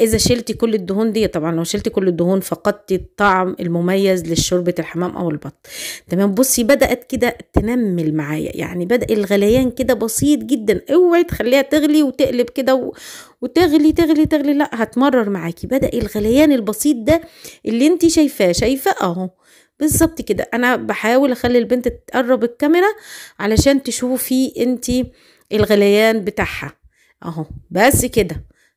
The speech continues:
نروح نشيلها من على النار على طول كده، على طول. وتعالي نعمل التقليه بتاعتها. هنجيب طبعًا سمنه بلدي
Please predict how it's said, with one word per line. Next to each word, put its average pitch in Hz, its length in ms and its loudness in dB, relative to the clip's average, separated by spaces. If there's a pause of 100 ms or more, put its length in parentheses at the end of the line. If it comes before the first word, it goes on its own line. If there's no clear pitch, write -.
(320)
نروح 196 440 -2
نشيلها 294 340 4
من 302 100 4
على 240 180 2
النار 254 240 0
على 233 220 0
طول 262 360 0
كده، 220 320 0
على 226 260 0
طول. 165 240 -6 (460)
وتعالي 285 380 2
نعمل 269 440 2 (180)
التقليه 208 480 -4
بتاعتها. 220 680 -2 (480)
هنجيب 190 500 -2
طبعًا 151 280 -2
سمنه 262 340 2
بلدي 330 500 4